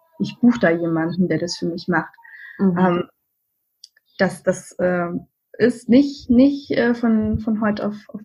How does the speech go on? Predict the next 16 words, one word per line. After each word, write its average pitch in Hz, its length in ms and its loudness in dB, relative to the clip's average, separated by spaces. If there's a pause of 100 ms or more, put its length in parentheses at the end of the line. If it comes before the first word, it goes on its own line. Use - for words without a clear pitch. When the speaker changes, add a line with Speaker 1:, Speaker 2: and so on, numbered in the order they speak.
Speaker 1:
morgen. 175 440 -6 (720)
Speaker 2:
Ja, 190 160 -10
ich 202 160 -6
sehe, 247 260 2
also 196 200 0
bei 185 180 0
mir 220 280 2
sehe 220 160 4
ich 208 140 -4
immer 202 280 -2
so, 185 160 -4
Podcast 208 800 -2
ist 196 240 -8
für 185 80 -6
mich 190 360 -4
so 196 420 0